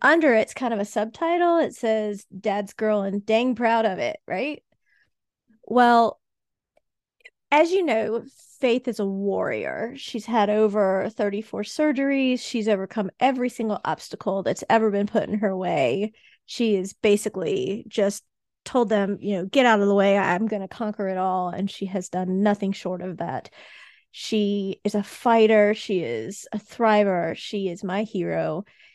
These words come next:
She is just the light to my life. And I'm so unbelievably proud of her. They told her she would never talk because she basically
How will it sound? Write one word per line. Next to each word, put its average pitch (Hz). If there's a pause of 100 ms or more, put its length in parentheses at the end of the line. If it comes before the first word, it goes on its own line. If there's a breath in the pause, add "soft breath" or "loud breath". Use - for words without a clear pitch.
(140 soft breath)
She -
is 175 (240)
just -
the 202
light 196
to 220
my 196
life. - (280)
And 185
I'm 185
so 214
unbelievably 196
proud 185
of 196
her. 185 (400 loud breath)
They 202
told 220
her 226
she 226
would 202
never 202
talk 196 (140)
because 226
she -
basically 190